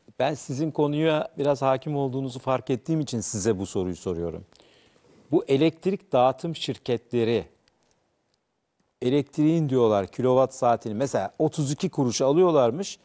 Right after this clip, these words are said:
yüz otuz beş, yüz iki, yüz altı kuruşa tüketicide satıyorlarmış. Yani burada bir elektrik dağıtım şirketleriyle ilgili de bir sorun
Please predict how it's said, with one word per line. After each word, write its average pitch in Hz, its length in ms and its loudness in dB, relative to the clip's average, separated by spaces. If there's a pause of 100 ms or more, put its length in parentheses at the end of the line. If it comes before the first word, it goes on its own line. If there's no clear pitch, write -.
(340)
yüz 123 160 -4
otuz 147 380 -2
beş, 165 260 -2
yüz 135 220 -4
iki, - 160 -8
yüz 147 160 2
altı 147 300 2
kuruşa 156 520 -4 (260)
tüketicide 139 600 -2
satıyorlarmış. 104 640 -2
Yani 139 260 0 (180)
burada 160 360 0
bir 180 200 -2 (540)
elektrik 160 680 -2
dağıtım 135 460 0
şirketleriyle 151 1000 -2
ilgili 120 320 -4
de 113 140 -2
bir 101 40 -8
sorun 117 580 -2